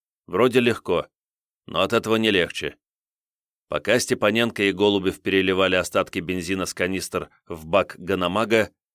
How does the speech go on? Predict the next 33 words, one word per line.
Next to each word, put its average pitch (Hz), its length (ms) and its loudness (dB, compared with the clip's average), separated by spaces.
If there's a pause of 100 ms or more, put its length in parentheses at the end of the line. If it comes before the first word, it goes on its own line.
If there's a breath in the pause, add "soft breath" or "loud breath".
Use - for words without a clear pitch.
(320)
Макаров 123 520 2
с - 60 -6
Красиным, 120 580 2
выдвинутые 101 600 0
в 87 60 0
лес 95 220 2
для 85 180 0
охраны, 107 540 0 (320)
и 90 120 0
Чечерин 123 440 0
с 123 80 -6
Тамариным 113 640 2 (160)
их 95 240 -2
прикрывали. 92 640 -2 (760)
Мало 107 300 2
ли 107 120 2
окруженцы 107 560 0
решат 98 360 2
вернуться, 90 680 -2
чтобы 101 300 -2
шмальнуть 104 500 0
по 104 120 0
врагу 95 320 2
еще 92 220 -2
раз. 87 320 0 (680)
Лукин 131 420 0
на 127 100 4
этот 123 200 0
случай 120 380 0
приказал 101 500 0
бить 87 320 -6
на 92 100 -2
поражение. 85 720 0